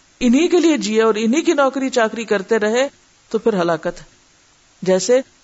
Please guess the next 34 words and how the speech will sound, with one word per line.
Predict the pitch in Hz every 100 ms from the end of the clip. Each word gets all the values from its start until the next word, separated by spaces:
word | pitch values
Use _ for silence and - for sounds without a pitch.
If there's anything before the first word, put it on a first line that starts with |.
| _ _
کشتی | 220 214 - - 254
کے | 247 240 226
اندر | 196 196 196 247
اگر | 262 262
پانی | 254 226 214 254
چلا | 247 233 262
جائے | 277 311 392 - _ _
تو | 214
کیا | 233 214
ہوتا | 175 180
ہے؟ | 180 _ _ _
کشتی | 208 - 233
ڈوب | 240 233
جاتی۔ | 185 165 180 175 _ _ _ _ _ _
اسی | - 226 269
طرح | 214 202 202 226 220 _ _ _ -
ان | 247 226
چیزوں | 208 196 208
کی | 202
محبت | 185 175 165 165 208 196
اگر | 185
انسان | 185 170 180 180 185
کے | 180 - -
اندر | 190 190 196 190 233 226 - _ _ _ -
اس | 190
طرح | - 202 214 233 -
پڑ | 185 190
جائے | 240 240
کہ | 233
انسان | 196 185 202 196 208 - _ _ _ _
انہی | 233 233
میں | 269 262
کھو | 247 175
جائے | 170 156